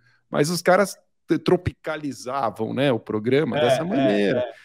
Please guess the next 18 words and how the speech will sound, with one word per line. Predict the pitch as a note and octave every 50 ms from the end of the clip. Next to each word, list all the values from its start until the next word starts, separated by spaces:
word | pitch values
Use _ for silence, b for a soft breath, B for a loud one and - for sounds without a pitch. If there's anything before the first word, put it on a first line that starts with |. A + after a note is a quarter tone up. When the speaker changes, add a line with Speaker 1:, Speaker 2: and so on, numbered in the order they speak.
| B B B _ _
Speaker 1:
Então, | A#2 A#2+ A2+ - A#2+ C3+ D3 E3 F3+ F3+ F3 D#3+ C#3+ C3 B2+ A2+ -
é | - C3+ B2+
algo | B2+ B2+ C#3+ D#3 D#3+ D#3
que | - - D#3+
realmente | C3+ D3+ D3+ D3 D#3 E3 D#3 - -
não, | E3+ E3+ F3 E3
não | - - D#3+ E3 E3
fazia | - F#3+ F#3 D#3+ D3+ E3+ F3+
muito | F3 F#3 F3+ -
sentido. | - - F#3 F3 - - D3 B2
Você | - C#3+
ia | C#3+
falar | - - C#3+ C3+
alguma | C3 C3 C3 B2+
coisa, | - - C3 -
te | -
cortei, | - - A#2 - _ - G2+ G2+
cara. | - - -